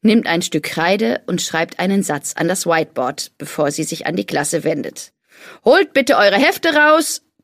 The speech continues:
Dies ist die Stillarbeit für die zweite Stunde. Ihr dürft Gruppen bilden.“ Sofort rücken Conny, Anna, Billy und Dina näher zusammen. Sie bilden eine Arbeitsgruppe, klar. „Ten Reasons to Visit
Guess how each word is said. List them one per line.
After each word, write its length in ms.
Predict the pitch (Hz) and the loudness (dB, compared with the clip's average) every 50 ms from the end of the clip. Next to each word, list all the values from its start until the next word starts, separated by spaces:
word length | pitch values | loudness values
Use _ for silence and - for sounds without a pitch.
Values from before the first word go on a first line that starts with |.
| _ _ 240 | _ _ 0
Dies 240 | 277 302 - - | 2 2 0 0
ist 240 | - 220 208 - - | -2 -2 -4 -2 -2
die 80 | 170 160 | -2 -2
Stillarbeit 760 | - - - - 247 269 - - 233 202 202 196 196 190 - | -2 -4 0 2 2 2 4 2 2 2 2 2 2 0 0
für 140 | - 202 | 0 0
die 140 | 202 202 190 | 0 0 -2
zweite 400 | 190 - 160 165 160 151 - 208 | -2 -2 -2 0 0 0 -2 -4
Stunde. 500 | - - 196 185 170 151 156 117 - - _ _ _ | -2 0 0 0 2 0 -2 -2 -4 -8 _ _ _
Ihr 80 | - 180 | -2 2
dürft 320 | 180 233 269 254 - - | 4 4 4 2 0 -4
Gruppen 320 | - - 311 302 - 180 151 | -2 0 0 0 0 0 0
bilden.“ 420 | 147 139 139 143 - - 110 - - _ _ _ _ _ _ _ _ _ _ _ _ _ _ _ _ - - _ _ - | 0 -2 -2 -4 -8 -10 -10 -10 -14 _ _ _ _ _ _ _ _ _ _ _ _ _ _ _ _ -20 -20 _ _ -8
Sofort 460 | - 180 - - 294 339 - - - _ _ _ - - - | -6 -6 -2 -2 -2 -2 -2 -6 -12 _ _ _ -16 -6 -4
rücken 460 | 190 202 - - 160 - - _ _ | -4 -4 0 -2 -2 -2 -4 _ _
Conny, 320 | - - 285 285 285 269 - - | -4 0 4 4 4 2 2 0
Anna, 240 | 175 196 202 190 185 | 0 0 0 0 0
Billy 280 | 185 170 170 190 190 | 0 0 2 2 0
und 200 | - 175 165 180 | 0 -2 -2 -2
Dina 260 | 160 175 185 185 170 | 0 0 2 2 2
näher 380 | 170 156 151 151 156 156 165 160 | 2 4 4 4 2 2 0 -4
zusammen. 680 | - - 165 - 175 165 151 139 120 - - - _ _ _ _ _ _ _ _ _ | -6 -8 -4 -2 0 0 0 -2 -4 -6 -8 -14 _ _ _ _ _ _ _ _ _
Sie 160 | - - 190 | -4 -2 0
bilden 320 | 175 196 208 226 220 233 220 | 2 4 4 4 4 4 2
eine 300 | - 180 185 208 208 - | 2 2 0 0 0 0
Arbeitsgruppe, 800 | 185 185 185 165 143 - - - - 143 143 143 117 - - _ _ | 0 0 0 0 0 -2 -2 -4 -4 -2 -2 -2 -4 -4 -8 _ _
klar. 420 | - - 180 165 135 - - - _ _ _ _ _ _ _ _ _ _ _ _ _ _ - _ _ _ _ _ _ _ _ | -4 -2 0 0 0 -2 -6 -10 _ _ _ _ _ _ _ _ _ _ _ _ _ _ -20 _ _ _ _ _ _ _ _
„Ten 360 | - - 165 165 202 240 226 | -8 -4 -2 0 2 2 2
Reasons 680 | 190 165 175 202 247 247 262 269 269 285 285 - - - _ _ - - _ _ _ _ | 2 0 -2 -2 -2 0 0 2 2 2 0 -2 -8 -14 _ _ -20 -20 _ _ _ _
to 140 | - - 165 | -10 -8 -8
Visit 540 | 147 135 143 175 202 - 233 226 226 - | -8 -4 -4 -4 -2 0 0 0 0 -2